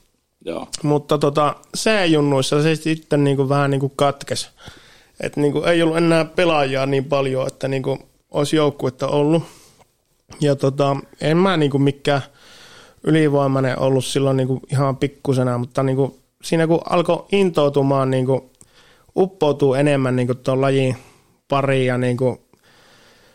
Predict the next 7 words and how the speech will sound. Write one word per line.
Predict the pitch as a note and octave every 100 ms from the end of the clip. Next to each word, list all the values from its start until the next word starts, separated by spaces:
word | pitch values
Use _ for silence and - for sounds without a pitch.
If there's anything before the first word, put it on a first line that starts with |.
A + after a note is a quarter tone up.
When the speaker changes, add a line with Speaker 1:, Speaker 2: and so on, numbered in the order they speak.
| _ _ _ _ _ _ D#3+
Speaker 2:
löytyi | D#3+ D#3
se | D3+ F3
intohimo | F#3 E3 C#3+ C#3 C3 B2+ - - - - - _ - -
reenaamiseen | D#3 D#3+ D3+ C#3 B2+ B2+ B2 C3
ja | B2+
kaikkeen, | B2+ C3+ C3 B2+ - B2+
niin | B2+ B2